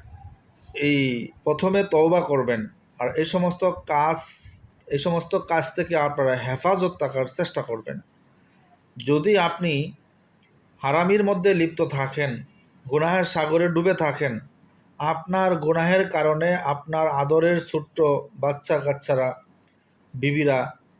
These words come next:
মা বাবা সবাই এই হারাম টাকা ইনকাম করার কারণে, সবাইকে হারাম খাওয়ার কারণে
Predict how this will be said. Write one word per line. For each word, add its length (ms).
মা 440
বাবা 460
সবাই 720
এই 120
হারাম 840
টাকা 680
ইনকাম 460
করার 280
কারণে, 520
সবাইকে 440
হারাম 560
খাওয়ার 460
কারণে 480